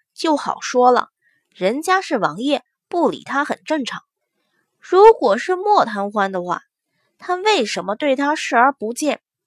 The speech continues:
这是个很严肃的问题。一个是他有难言之隐，还有一个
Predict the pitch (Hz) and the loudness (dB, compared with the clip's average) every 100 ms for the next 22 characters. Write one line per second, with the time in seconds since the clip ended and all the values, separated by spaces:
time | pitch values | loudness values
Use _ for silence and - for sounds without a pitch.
0 | _ _ _ _ - 359 269 226 262 247 | _ _ _ _ -2 2 2 2 -4 -6
1 | 240 175 - 156 190 - 320 180 147 139 | -10 -12 -12 -12 -12 -2 0 0 -2 -10
2 | - - - _ _ _ _ _ _ _ | -16 -18 -20 _ _ _ _ _ _ _
3 | 175 175 220 262 226 - _ _ - 381 | -10 -8 -6 2 2 0 _ _ -6 -4
4 | 339 349 320 165 170 202 285 330 339 359 | -2 0 2 0 -2 -6 -6 -6 -8 -8
5 | 330 226 _ _ _ _ _ - - 156 | -8 -8 _ _ _ _ _ -14 -8 -2
6 | 240 330 165 110 131 - - | 0 2 0 -2 -10 -8 -8